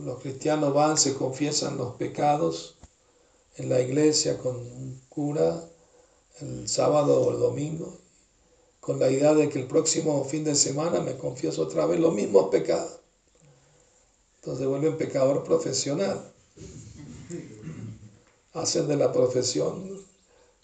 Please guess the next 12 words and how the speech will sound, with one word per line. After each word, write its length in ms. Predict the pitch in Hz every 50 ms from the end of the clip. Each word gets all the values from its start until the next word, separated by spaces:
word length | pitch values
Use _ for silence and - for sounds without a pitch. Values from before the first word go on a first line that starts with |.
| _
del 140 | - - 127
pecado 440 | - - - - 170 - - - -
su 160 | - - -
profesión. 720 | - 95 98 - - - - - 101 101 98 98 - - - - _ _ _ _ _ _ _ _ _ _ _ _ _ _ _ _ _ _ _ _ _ _ _ _
Entonces, 340 | - 131 123 - - 123 -
si 140 | - - 135
hay 140 | 135 139
arrepentimiento, 1300 | 151 151 151 151 147 143 135 131 127 - - 131 131 143 165 175 170 143 131 - - 131 127 - - -
entonces 280 | - - - - -
uno 180 | 123 123 120 -
de 200 | 127 127 123 123
la, 140 | 123 120